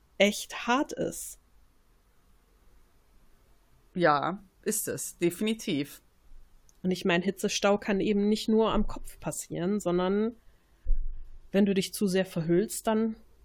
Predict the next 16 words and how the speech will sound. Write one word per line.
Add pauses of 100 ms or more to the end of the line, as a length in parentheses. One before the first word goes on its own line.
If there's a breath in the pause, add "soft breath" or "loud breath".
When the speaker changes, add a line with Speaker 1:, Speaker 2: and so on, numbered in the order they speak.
(140)
Speaker 1:
ja, (300)
nee. (720)
Speaker 2:
<laughs> (600 loud breath)
Das
ist
wahr. (200 loud breath)
Wie
machst
du
das
denn
zu
Hause
mit
der
Hitze?